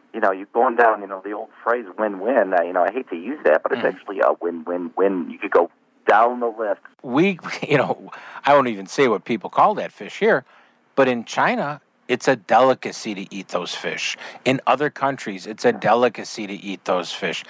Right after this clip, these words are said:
Speaker 2: We gotta remember, folks, when the s-, people first came to the United, to, to North America from Europe,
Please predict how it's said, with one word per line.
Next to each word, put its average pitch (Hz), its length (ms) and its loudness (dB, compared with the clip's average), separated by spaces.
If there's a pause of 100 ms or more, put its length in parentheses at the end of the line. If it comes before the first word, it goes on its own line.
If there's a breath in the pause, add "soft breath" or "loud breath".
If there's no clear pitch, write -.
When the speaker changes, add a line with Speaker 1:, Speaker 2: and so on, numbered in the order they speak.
(340 loud breath)
Speaker 2:
We 131 60 -2
gotta 175 220 4
remember, 190 400 2
folks, 120 420 -4
when 123 140 -2
the 113 80 -6
s-, - 180 -12
people 175 320 0
first 185 320 0
came 180 220 2
to 170 100 0
the 160 100 0
United, 160 360 2 (400 loud breath)
to, 143 160 6
to - 180 -4
North 139 320 2
America 139 560 2
from 113 260 -4
Europe, 135 440 4